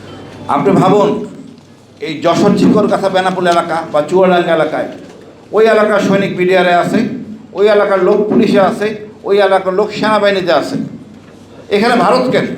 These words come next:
আমেরিকার কোনো ক্ষমতা নেই ঢোকার। আমি মনে করি যত বড় শক্তিশালী দেশ আসুক, আমরা তাদেরকে পরাজিত করতে পারবো। এবং আমাদের সাথে যুদ্ধ করবে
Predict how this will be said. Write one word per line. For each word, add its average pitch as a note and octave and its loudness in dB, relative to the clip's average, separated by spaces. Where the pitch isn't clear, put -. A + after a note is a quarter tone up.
আমেরিকার A#3 4
কোনো G#3 0
ক্ষমতা F#3 0
নেই E3 -2
ঢোকার। D3 -2
আমি E3+ 0
মনে G#3 4
করি A3+ 2
যত F#3 0
বড় A3+ 2
শক্তিশালী - 0
দেশ G3+ 0
আসুক, F3+ 0
আমরা E3 -4
তাদেরকে E3 -4
পরাজিত D#3 2
করতে C3+ -4
পারবো। F#2 -6
এবং D3 2
আমাদের F#3+ 2
সাথে G#3 4
যুদ্ধ G3+ 2
করবে G#3 0